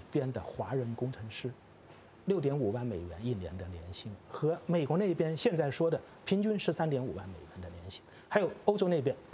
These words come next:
是多少？现在我们还没拿这个数，但是呢，我估计也是十万欧元起步的。所以呢，<clears throat> 就是我们不谈别的，就谈这两种人力资源成本的竞争，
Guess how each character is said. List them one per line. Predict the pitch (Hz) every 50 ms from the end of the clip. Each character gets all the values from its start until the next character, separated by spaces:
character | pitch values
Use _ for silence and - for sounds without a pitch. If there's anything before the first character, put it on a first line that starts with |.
| - -
是 | - - 165
多 | 135 143 139
少？ | 131 123 -
现 | - - 143
在 |
我 | 131 107
们 | 110 110
还 | - 131
没 | 107 101
拿 | - 117
这 | 117 110
个 | -
数， | - - 135 - - - - - -
但 | - 180
是 | 160 170
呢， | 170 165
我 | 156 151
估 | 135 - 196 208
计 | 185 196
也 | 165 110
是 | - - 147
十 | - - - - - 131
万 | 143 175 156 135 - -
欧 | - 156 160
元 | 151 123 98 95 117 135 -
起 | - - - 117
步 | - - 160 127
的。 | 90 - - - - - - - - - - -
所 | - 254 254
以 |
呢， | 226 233 233 233 - - - -
<clears throat> | - 151 190 - - - - - - - - - -
就 | - 220
是 | 202 - 202
我 | 160
们 | 165 185
不 | -
谈 | 285 202 - 208 196
别 | 196 - 110 110 151
的， | - - - - - - - - - - - - - - - - - - - - -
就 | - 233 202
谈 | 156 - 139 131 139 - - - - - - -
这 | - 269 240 170
两 | 143 131 151 208 226
种 | 226 156 113 101
人 | 165 156 143 151 175 240
力 | 294 254 185
资 | - - - 190
源 | 180 151 123 123 135
成 | - - - 113 139
本 | 160 147 90
的 | 90 92
竞 | 104 - - 110 95
争， | - 107